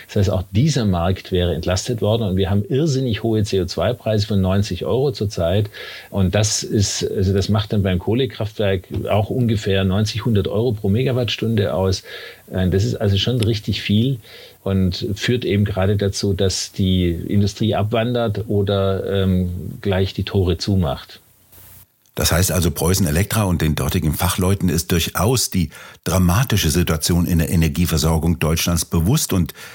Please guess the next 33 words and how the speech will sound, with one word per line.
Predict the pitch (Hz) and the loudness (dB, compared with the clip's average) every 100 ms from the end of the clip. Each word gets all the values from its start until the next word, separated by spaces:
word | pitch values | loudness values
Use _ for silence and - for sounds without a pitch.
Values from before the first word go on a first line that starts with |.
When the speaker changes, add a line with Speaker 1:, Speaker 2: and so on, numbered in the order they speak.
| - | -16
Speaker 2:
sie | - 92 | -2 2
wollten | 90 87 110 | 2 2 2
nochmal | 104 101 | 2 2
die | 90 90 | 0 0
Versuche | 92 80 147 143 | 2 2 2 2
unternehmen, | 92 101 95 90 90 90 80 | 0 2 2 2 4 2 2
beim | - 82 76 | 2 2 2
Bundeswirtschaftsministerium | 85 85 - 92 104 - - - 87 90 - 90 85 92 87 - - - - | 2 2 2 0 0 -2 -4 0 2 2 2 0 2 2 -2 -8 -20 -16 -2
eine | 95 90 | 0 2
Verlängerung | 95 104 123 110 95 76 | 2 2 2 2 0 -2
von | - - 78 76 - | -6 -2 0 0 0
Isar | 87 71 76 73 | 0 2 0 0
zwei | - 78 78 78 | -2 -2 0 0
herauszuholen. | 76 69 73 - 85 80 90 - - - | 0 0 -2 0 2 2 2 -2 -10 -4
Doch | 80 - | -4 -6
sie | - - | -6 -2
handelten | - 82 85 87 | 2 2 2 2
sich | 80 90 | 0 2
nur | 87 76 - _ | 0 0 -8 _
Abfuhren | - 113 - - 85 67 69 - | -4 -2 -2 0 0 2 -2 -2
ein. | 76 69 65 - _ _ - | -6 -6 -8 -16 _ _ -4
Speaker 1:
Also | 107 107 | 0 2
was | 113 131 - | 2 0 0
mir | 131 156 | 2 2
berichtet | 147 127 135 - 139 | 2 0 0 0 -2
worden | 131 127 127 | 0 0 0
ist, | 113 107 | 0 0
ist, | 113 - | 0 0
dass | 107 | 0
sie | 120 | 0
mehrfach | 104 104 117 156 165 - 143 - | 2 4 4 0 -2 -2 -4 -2
mit | 127 104 | -2 0
dem | 110 104 104 101 | 0 2 2 2